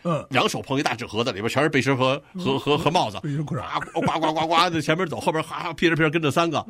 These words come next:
Speaker 1: 嗯。
Speaker 2: 那个我估计带枪的也在那里边了。
Speaker 1: 啊。
Speaker 2: 那仨也跟着一块儿抢了，那仨的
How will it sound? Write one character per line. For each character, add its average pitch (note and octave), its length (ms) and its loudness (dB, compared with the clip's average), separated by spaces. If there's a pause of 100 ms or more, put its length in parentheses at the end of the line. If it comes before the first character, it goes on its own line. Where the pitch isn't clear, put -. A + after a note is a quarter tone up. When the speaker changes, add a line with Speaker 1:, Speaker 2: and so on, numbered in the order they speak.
Speaker 1:
嗯。 D3 220 -6
Speaker 2:
那 D3 160 6
个 C3+ 140 0
我 B2 120 0
估 C#3+ 160 4
计 F3 60 0
带 F3 100 4
枪 E3 220 0
的 C#3+ 60 -2
也 A2 80 -2
在 D3 120 0
那 A#2+ 120 -2
里 G2 80 -6
边 G2+ 100 0
了。 G#2 160 -2
Speaker 1:
啊。 G#2 240 -12 (460)
Speaker 2:
那 G#3 120 6
仨 F#3 220 2
也 D#3+ 100 2
跟 F3 140 0
着 D#3+ 60 -2
一 - 20 0
块 E3 140 0
儿 - 20 0
抢 F2 220 -4
了， F2 180 -6 (320)
那 G3+ 100 4
仨 F3 200 4
的 C#3+ 180 -2